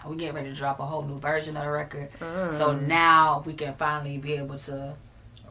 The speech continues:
Speaker 1: rightfully, you know what I'm saying, start seeing the bigger benefits of, you know, the grind. But I'm thankful for that record, you know what I'm saying? Even though the people hate my guts, you know,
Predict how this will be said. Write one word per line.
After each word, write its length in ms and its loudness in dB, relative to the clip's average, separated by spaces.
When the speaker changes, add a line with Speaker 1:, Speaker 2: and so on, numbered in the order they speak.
Speaker 1:
rightfully, 1000 0
you 80 -6
know 100 2
what 80 2
I'm 60 -8
saying, 260 -4
start 320 0
seeing 260 -6
the 60 -4
bigger 280 -6
benefits 540 -8
of, 180 -6
you 100 -6
know, 180 -4
the 80 -8
grind. 460 0
But 280 -6
I'm 180 -4
thankful 360 -4
for 120 -8
that 100 -4
record, 500 -10
you 80 -6
know 80 -4
what 60 -4
I'm 40 -8
saying? 460 -6
Even 200 -6
though 100 -2
the 60 -6
people 280 -10
hate 180 -8
my 200 -4
guts, 500 -8
you 100 -6
know, 320 -6